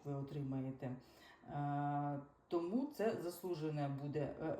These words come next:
винагорода за прошлі ваші, е, якісь вчинки або досягнення. І четвертий варіант, хто обрав. Ну, тут люди будуть стояти перед вибором.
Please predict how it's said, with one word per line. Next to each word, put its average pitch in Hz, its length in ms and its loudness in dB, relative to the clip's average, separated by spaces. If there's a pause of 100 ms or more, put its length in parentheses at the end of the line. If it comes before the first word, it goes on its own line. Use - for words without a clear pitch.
винагорода 175 840 2 (140)
за 190 280 4 (200)
прошлі 233 640 2 (440)
ваші, 202 680 2
е, 156 60 -2
якісь 147 560 -4
вчинки 208 720 0
або 139 340 -4 (200)
досягнення. 131 720 -4 (1600)
І 269 160 -2
четвертий 160 760 -4
варіант, 147 560 0
хто - 320 -6
обрав. 143 720 0 (760)
Ну, 185 600 -2
тут 233 260 -2
люди 220 220 2
будуть 175 280 2
стояти 170 420 -2
перед 139 380 0
вибором. 143 720 0